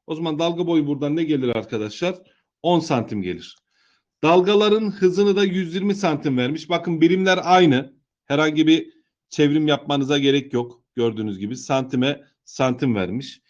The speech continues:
Yazıyorum o zaman. V eşittir lambda F. Yüz yirmi vermiş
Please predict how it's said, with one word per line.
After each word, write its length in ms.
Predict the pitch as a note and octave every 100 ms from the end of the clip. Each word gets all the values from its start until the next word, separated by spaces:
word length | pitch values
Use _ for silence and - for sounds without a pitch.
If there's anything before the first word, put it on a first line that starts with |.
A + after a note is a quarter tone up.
| _ _ D3+
Yazıyorum 420 | E3 F#3+ F3+ D3+
o 40 |
zaman. 460 | B2+ B2 D3 F3+ _ _ _ _ -
V 180 | C#3+ F3
eşittir 340 | E3+ - D#3+
lambda 320 | E3 E3+ E3+
F. 200 | E3 E3 - _ _ _ _ _ _ _ A#2+
Yüz 280 | C#3 C#3
yirmi 220 | D#3+ F3 E3+
vermiş 560 | D#3 D3+ D#3 - -